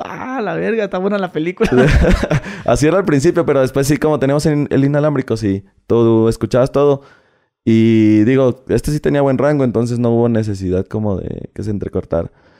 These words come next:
Speaker 2: Entonces sí podías escuchar todo y acá mismo le decías de que, "Eh, ya voy, ya voy", y ya empezabas a grabar. Y te escuchaba el de la cámara.
Speaker 1: Pero ustedes se rolaban la cámara, ¿verdad?
Speaker 2: Sí, entre todos, porque teníamos que
Speaker 1: Simón.
Speaker 2: participar los cuatro.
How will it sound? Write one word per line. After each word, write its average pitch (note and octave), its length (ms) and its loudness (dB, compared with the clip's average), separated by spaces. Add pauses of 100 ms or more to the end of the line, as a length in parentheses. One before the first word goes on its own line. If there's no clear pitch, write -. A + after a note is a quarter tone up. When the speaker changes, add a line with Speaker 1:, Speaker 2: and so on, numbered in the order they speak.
(300)
Speaker 2:
Entonces G#2 440 -2
sí A2+ 280 2
podías A2 300 2
escuchar A2+ 380 -2
todo C#3 600 2
y G#2+ 320 4
acá F#2+ 180 0
mismo A2+ 260 2
le A2 120 2
decías G2+ 240 0
de G2+ 80 -4
que, - 100 -8 (340)
"Eh, G2+ 100 -14 (260)
ya F#2+ 80 0
voy, A#2 160 2
ya G#2+ 80 -2
voy", A2+ 280 0
y F2+ 80 -6
ya F2+ 100 0
empezabas F2+ 400 -4
a F2+ 40 -8
grabar. D2+ 360 -8 (500)
Y G2+ 100 -2
te - 80 -2
escuchaba F#2+ 380 0
el G2 60 2
de F#2 80 0
la F2 100 -4
cámara. A2+ 320 -6 (520)
Speaker 1:
Pero F3+ 180 2
ustedes G3+ 260 2
se G#3+ 100 0
rolaban E3 400 2
la D3 120 -6
cámara, G3 340 -4
¿verdad? G3 240 -8
Speaker 2:
Sí, C#3 160 2
entre C#3+ 260 0
todos, C3+ 340 0
porque A#2+ 220 -2
teníamos A2+ 320 2
que C3+ 80 0
Speaker 1:
Simón. C3+ 80 -2
Speaker 2:
participar A2+ 520 0
los A2+ 160 -2
cuatro. - 340 -2